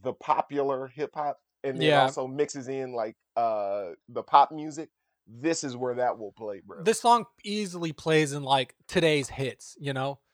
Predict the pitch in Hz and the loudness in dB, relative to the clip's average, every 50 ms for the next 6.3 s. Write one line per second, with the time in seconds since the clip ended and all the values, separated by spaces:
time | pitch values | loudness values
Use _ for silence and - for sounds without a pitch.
0 | _ - 151 165 170 143 110 - - - 165 170 143 - 160 - 208 190 180 160 | _ -4 2 6 6 6 6 4 0 0 0 0 0 -2 -6 -4 -4 -2 -2 0
1 | 175 165 156 143 143 143 135 127 123 127 - - 156 - _ _ _ _ _ - | 2 4 4 4 4 2 0 0 0 -2 -6 -8 -20 -20 _ _ _ _ _ -6
2 | - 165 147 - - - - - - 147 139 131 127 123 123 - - 151 139 131 | -4 -4 -4 -4 -6 -8 -8 -6 -2 0 2 2 2 0 -2 -4 -4 -6 -6 -6
3 | 147 151 _ - 180 - - 196 180 - 208 185 - - 208 208 196 214 214 208 | -8 -10 _ -10 -10 -6 -4 -4 0 2 0 0 0 0 0 2 2 4 2 2
4 | 196 196 196 180 - - - 160 165 165 160 160 156 147 160 - 151 135 - - | 2 0 -2 -4 -4 -4 -2 2 4 4 4 2 0 -6 -10 -14 -14 -16 -12 -8
5 | 147 139 143 135 135 131 123 139 135 - - 123 123 123 120 120 117 127 123 120 | -8 -8 -8 -8 -10 -10 -10 -12 -16 -16 -16 -16 -12 -12 -12 -12 -12 -14 -18 -18
6 | _ - 120 123 131 | _ -20 -20 -20 -20